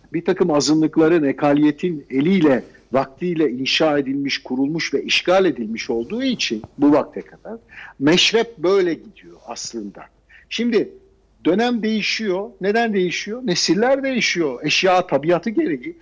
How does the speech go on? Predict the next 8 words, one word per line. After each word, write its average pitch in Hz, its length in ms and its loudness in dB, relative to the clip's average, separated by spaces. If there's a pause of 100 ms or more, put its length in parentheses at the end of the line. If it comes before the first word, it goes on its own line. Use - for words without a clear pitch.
(200)
değişiyor 208 460 6
ve 185 160 2
dönüşüyor. 120 580 0 (380)
Şimdi 170 440 4
bu 156 120 2
isyan 185 560 2 (320)
o 147 200 -2
vesayetin 135 760 0